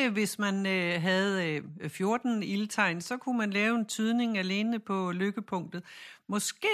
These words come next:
lidt overfladisk, ellers skal man i hvert fald have en rigtig god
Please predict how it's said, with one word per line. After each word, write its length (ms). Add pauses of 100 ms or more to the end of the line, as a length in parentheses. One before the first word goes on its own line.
(120)
lidt 220
overfladisk, 760
ellers 180
skal 180
man 160
i 20
hvert 240
fald 180
have 140
en 140 (200)
rigtig 360
god 300